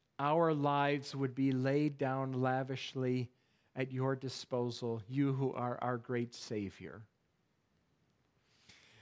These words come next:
You, you, you laid down your life gladly for us, willingly for us, understanding what would happen, you with mastery over it,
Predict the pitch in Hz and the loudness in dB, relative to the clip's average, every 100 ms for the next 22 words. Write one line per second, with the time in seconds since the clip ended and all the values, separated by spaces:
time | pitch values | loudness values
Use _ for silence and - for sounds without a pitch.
0 | - - - - 170 190 180 - 180 180 | -20 -10 -8 2 6 10 10 8 4 8
1 | 185 180 - - - - _ - 180 208 | 10 8 2 -20 -20 -20 _ 2 6 8
2 | 220 214 - - _ _ _ 170 165 170 | 8 8 6 -6 _ _ _ 10 12 12
3 | 202 233 208 196 190 175 156 156 156 - | 12 12 10 10 10 8 10 10 8 2
4 | 139 156 151 165 190 190 156 151 143 - | 4 8 10 10 8 6 6 4 4 0
5 | 147 135 123 120 120 - - 135 139 175 | 4 4 4 2 0 -2 -6 2 6 8
6 | 202 190 170 156 147 139 - _ - - | 8 8 6 6 6 4 -4 _ -8 2
7 | 135 127 123 117 - - - _ - - | 4 4 2 0 -2 -10 -16 _ -6 2
8 | 180 190 175 - - 180 190 190 180 160 | 4 6 4 4 4 6 6 6 4 4
9 | 160 131 131 127 - 127 123 - _ _ | 4 2 2 2 0 -2 -2 -6 _ _
10 | - 135 147 180 165 147 139 143 151 151 | -6 2 6 6 8 6 6 4 4 2
11 | - 147 135 127 127 117 113 - | 0 2 4 2 4 4 4 -2